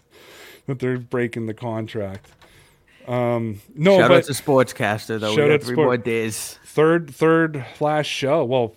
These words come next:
Speaker 2: Yes,
Speaker 1: hey,
Speaker 2: sir.
Speaker 1: technically two. We're about to wrap this shit up here.
Speaker 2: Actually,
Speaker 1: But,
Speaker 2: that's
Speaker 1: um,
Speaker 2: true. I know.
Speaker 1: But his simpleton thing is, like, so I texted him during a football game this year. Some of you know the story already. Some of you don't.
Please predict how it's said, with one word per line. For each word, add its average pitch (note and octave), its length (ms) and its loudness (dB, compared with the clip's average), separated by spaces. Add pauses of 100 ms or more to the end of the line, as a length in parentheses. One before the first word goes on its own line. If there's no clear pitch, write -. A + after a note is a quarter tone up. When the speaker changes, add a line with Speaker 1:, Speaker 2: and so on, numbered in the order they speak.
(120)
Speaker 2:
Yes, - 120 -10
Speaker 1:
hey, G3+ 140 4
Speaker 2:
sir. B2 140 -10
Speaker 1:
technically D#3+ 460 0
two. G#3 260 -2
We're A#2 120 0
about D3+ 180 0
to C3+ 80 -6
wrap B2+ 240 -6
this A2 220 -12
shit A2+ 260 -8
up D#3 220 -8
here. G2 260 -12
Speaker 2:
Actually, C#3 220 2
Speaker 1:
But, C#3 80 2
Speaker 2:
that's C3+ 220 2
Speaker 1:
um, A#2 40 -4
Speaker 2:
true. A#2 240 0
I G2+ 140 -2
know. A2 320 2 (560)
Speaker 1:
But E3+ 420 -2 (1300)
his B3 260 2
simpleton A3+ 640 0
thing F#3+ 220 0
is, E3 100 0
like, D3 100 -2
so E3 180 -2
I E3 180 2
texted G3 580 -2
him C3 240 0
during C#3+ 240 0
a - 20 -2
football D3 400 -2
game A2+ 220 -4
this G#2+ 160 -10
year. G#2 240 -6
Some F#3 180 0
of G#3+ 140 0
you G#3 80 2
know D#3 160 2
the C3 80 -4
story A#2+ 260 -2
already. G#2+ 260 -2
Some B2 160 -8
of A#2+ 120 -6
you A2 60 -10
don't. F#2+ 220 -14